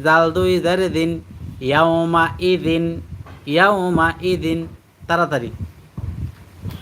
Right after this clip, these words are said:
আচ্ছা, তারপরে, আচ্ছা, এখন চলেন আমরা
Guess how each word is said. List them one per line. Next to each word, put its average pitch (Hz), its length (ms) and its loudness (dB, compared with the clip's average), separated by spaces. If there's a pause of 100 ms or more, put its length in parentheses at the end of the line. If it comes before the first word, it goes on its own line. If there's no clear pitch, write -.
(840)
আচ্ছা, - 520 -12
তারপরে, 135 640 0 (1800)
আচ্ছা, 131 180 -2 (220)
এখন 165 300 0
চলেন 165 300 0 (180)
আমরা 139 340 -2